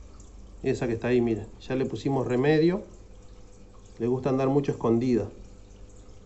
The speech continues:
Le pusimos remedio y se está curando de a poquito.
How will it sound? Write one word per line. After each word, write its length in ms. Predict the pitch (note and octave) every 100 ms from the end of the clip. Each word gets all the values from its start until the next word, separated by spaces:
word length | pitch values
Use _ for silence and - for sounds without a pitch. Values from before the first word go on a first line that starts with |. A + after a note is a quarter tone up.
| - - - - - - - -
Le 80 | A2
pusimos 400 | A2+ D3 C#3 B2+
remedio 340 | C3 C#3 D3
y 40 | C#3+
se 120 | B2
está 220 | - C#3+
curando 420 | C3+ C3 C3+ C3+
de 60 | C3+
a 80 | A#2+
poquito. 440 | A2+ A#2+ G2 -